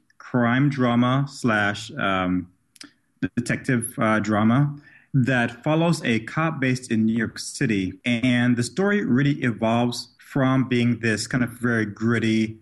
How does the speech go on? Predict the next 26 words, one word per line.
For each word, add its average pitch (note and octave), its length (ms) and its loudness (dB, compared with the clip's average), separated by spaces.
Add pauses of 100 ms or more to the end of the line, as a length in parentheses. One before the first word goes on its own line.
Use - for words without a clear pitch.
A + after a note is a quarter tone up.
(200)
um, F#2+ 580 0
big G#2+ 200 0
city, G#2 580 0
uh, G2 160 0
detective - 520 -4
story G#2+ 380 -2
into C3 680 0
a A2 200 -2
sci-fi B2+ 800 -2 (260)
thriller A2+ 760 0
slash A2 600 -2
superhero G#2+ 720 -2
story. A#2 600 0 (540)
And, G#2+ 480 2
uh, A2 120 0
it B2+ 80 -2
centers F3+ 360 0
around B2 380 2
this A#2 200 0
character A2+ 460 -2
by G#2 140 0
the G#2 60 0
name G#2+ 180 2
of F2+ 100 -8
Jack G#2+ 360 -2
McGuire. G2 680 0